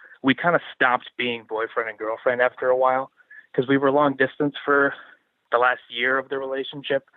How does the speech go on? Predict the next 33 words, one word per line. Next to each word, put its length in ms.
So 80
we 100
kinda 220
had 240
that 180
time 260
apart 480
to 80
kinda 240
cope 400
with 160
the 80
feelings. 520
And, 180
and 220
we 120
had, 240
you 120
know, 260
the 80
first, 340
uh, 260
month 380
of, 220
uh, 260
you 80
know, 120
actually 360
calling 280
it 120
quits. 340
It 40
was 140